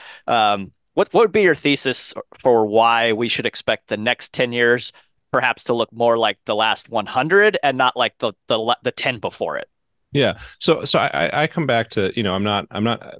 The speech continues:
Speaker 2: I'm not a believer in reversion of the mean for reversion of the mean's sake, right? I, I think that we can go sort of on a deeper philosophical level.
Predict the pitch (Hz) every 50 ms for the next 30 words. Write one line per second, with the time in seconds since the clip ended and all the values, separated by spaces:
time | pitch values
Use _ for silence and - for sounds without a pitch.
0 | - - 123 127 135 139 123 110 110 98 95 92 92 95 90 90 87 80 90 87
1 | 85 87 87 82 80 82 82 85 82 82 78 - 87 80 73 - - 78 82 82
2 | - 90 82 76 76 - 67 69 69 - - - - - - _ - 87 85 92
3 | 104 - - - - 87 104 123 - 135 127 - 135 113 101 92 101 101 87 98
4 | 92 87 - - 101 85 85 76 - - 87 87 82 - - 90 82 - 92 85
5 | - 92 85 78 - - 80 65 62 - - - 78 71 62 57 - 58 62 -
6 | -